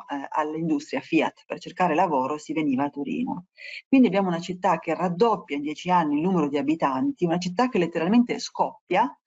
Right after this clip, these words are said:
e que-, perché non bastano gli spazi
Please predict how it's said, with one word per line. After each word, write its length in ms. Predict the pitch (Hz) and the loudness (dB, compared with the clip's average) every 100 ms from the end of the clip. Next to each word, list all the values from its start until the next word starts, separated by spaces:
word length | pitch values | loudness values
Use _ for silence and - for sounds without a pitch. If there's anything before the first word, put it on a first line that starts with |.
| _ _ _ | _ _ _
e 140 | - | -8
que-, 180 | 196 - | -6 -6
perché 320 | 175 185 196 | -6 -4 -2
non 200 | 196 165 | 0 2
bastano 340 | 156 196 175 151 | 0 0 -2 -4
gli 160 | 151 | -4
spazi 640 | 147 - 214 151 _ - 269 | -6 0 0 0 _ -8 -6